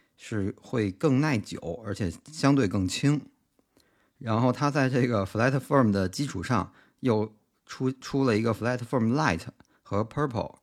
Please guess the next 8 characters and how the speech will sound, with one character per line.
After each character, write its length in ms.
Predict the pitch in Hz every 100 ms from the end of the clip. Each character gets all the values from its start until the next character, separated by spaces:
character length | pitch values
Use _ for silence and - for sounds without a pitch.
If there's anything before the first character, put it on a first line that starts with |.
| _ _ - _ -
呃， 460 | 98 98 92 92
Light 300 | 127 165 120
就 160 | 110 107
是 140 | 107
轻， 300 | 120 151 139 - - - -
就 180 | 123
是 100 | 104
比 340 | 98 90 87